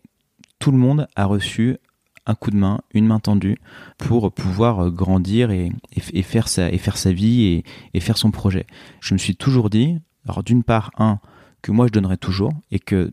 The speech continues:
tu vois, au, au travers du podcast, ça me permet de, de donner énormément. Et plus tu donnes, plus tu reçois. Et, euh,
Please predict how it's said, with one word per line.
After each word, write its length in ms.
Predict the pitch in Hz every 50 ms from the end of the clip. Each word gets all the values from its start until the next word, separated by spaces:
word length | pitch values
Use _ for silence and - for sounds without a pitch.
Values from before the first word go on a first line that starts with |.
| -
tu 80 | - 107
vois, 200 | 110 101 - - -
au, 80 | 92
au 140 | 87 - 107
travers 220 | - - 113 113 110
du 100 | 110 101
podcast, 420 | - 104 - - 117 117 117 -
ça 60 | -
me 60 | -
permet 260 | - 92 95 98 101 92
de, 220 | - 92 87 85 - - - -
de 180 | 113 95 104 101
donner 460 | 92 98 110 107 110 117 117 107 104
énormément. 460 | 101 101 98 98 95 95 95 120 165 - _ - - - - - - _ -
Et 60 | 107
plus 160 | - - 196 196
tu 120 | - -
donnes, 280 | 123 120 123 143 160 135
plus 160 | - - 139
tu 140 | - - 117
reçois. 300 | 107 98 - - - - - _ _ _ - - - - - _ _ -
Et, 240 | - 107 104 101 95
euh, 300 | 92 90 87 87 87